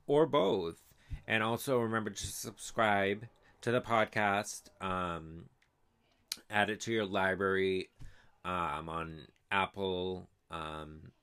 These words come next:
Podcasts. Um, and make sure you set it to, like, notify you every time there's a new episode.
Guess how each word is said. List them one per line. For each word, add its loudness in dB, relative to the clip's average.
Podcasts. -6
Um, -10
and -10
make -12
sure -14
you -8
set -8
it -10
to, -10
like, -6
notify -10
you -6
every -6
time -14
there's -14
a -18
new -8
episode. 2